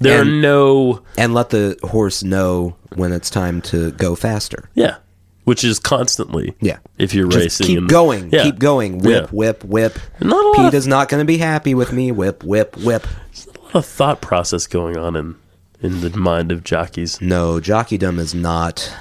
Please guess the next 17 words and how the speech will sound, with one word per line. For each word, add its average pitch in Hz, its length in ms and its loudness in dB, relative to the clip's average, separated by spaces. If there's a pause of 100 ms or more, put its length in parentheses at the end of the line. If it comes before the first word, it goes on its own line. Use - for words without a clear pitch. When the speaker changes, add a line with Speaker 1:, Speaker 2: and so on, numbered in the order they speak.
(180)
Speaker 2:
a 98 60 -4
Speaker 1:
Jockeydom. 90 220 0
Speaker 2:
real 90 180 2
thought 90 440 2
out 85 480 -2 (260)
Speaker 1:
<laughs> - 240 -8
Speaker 2:
profession. 80 600 -4 (440)
Speaker 1:
And 104 120 2
that's 143 200 2
why 139 220 4
I'm 107 280 0
gonna 104 180 2
be 90 160 0
the 95 120 0
commissioner 90 480 -2
of 101 120 -4
jockeys - 540 -2